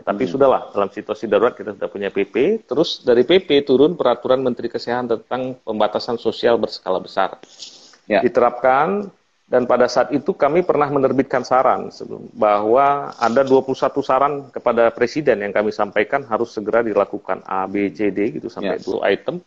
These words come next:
Speaker 1: Salah satunya adalah tentang, em, pengaturan pengusulan tentang P S B B ini ke Kementerian Kesehatan. Sudah keluar peraturan menterinya. Eh, namun demikian, saya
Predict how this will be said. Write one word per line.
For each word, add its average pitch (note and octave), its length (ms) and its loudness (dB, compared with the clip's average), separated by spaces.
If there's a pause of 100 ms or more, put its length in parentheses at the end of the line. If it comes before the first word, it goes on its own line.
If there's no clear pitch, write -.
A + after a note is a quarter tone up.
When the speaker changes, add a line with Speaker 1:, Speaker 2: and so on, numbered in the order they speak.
(920)
Speaker 1:
Salah F#3 160 0
satunya C#3+ 380 0 (100)
adalah D3 240 4
tentang, D#3+ 560 -4
em, A#2+ 400 -2 (160)
pengaturan B2+ 560 0
pengusulan C#3 560 0
tentang B2 320 -4
P A#2 160 -4
S - 80 -12
B A#2 160 2
B A2+ 160 0
ini C#3 80 -6
ke - 80 -2
Kementerian G2+ 400 -4
Kesehatan. - 560 -6
Sudah G#2+ 320 -2
keluar B2+ 320 2
peraturan G#2+ 320 0
menterinya. G#2 480 -4 (1120)
Eh, A2+ 400 2 (400)
namun G3+ 240 2
demikian, C3+ 560 2
saya C3 160 2